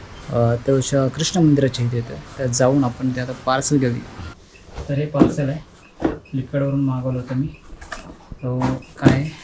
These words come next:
Rico इलेक्ट्रिक चॉपर वायपर. ओके, म्हणजे सब्जी कटिंग करायचं.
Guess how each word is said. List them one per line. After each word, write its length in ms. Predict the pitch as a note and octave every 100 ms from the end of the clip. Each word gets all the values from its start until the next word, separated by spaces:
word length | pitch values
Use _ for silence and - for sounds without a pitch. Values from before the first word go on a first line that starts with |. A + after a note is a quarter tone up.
| - - - -
Rico 440 | C#3 C#3+ - E3+ F#3+ - - - - - - - -
इलेक्ट्रिक 480 | C#3+ D3+ D3+ D#3 -
चॉपर 380 | D3 C#3 C#3+ C#3+ - - - -
वायपर. 440 | D3+ C3 A2 - A#2 - - - - - - - -
ओके, 200 | C#3 C#3
म्हणजे 460 | E3+ - - C3 C3
सब्जी 360 | - C3 B2+ F3 - -
कटिंग 240 | C3 B2+
करायचं. 360 | A#2+ A#2 A2+ -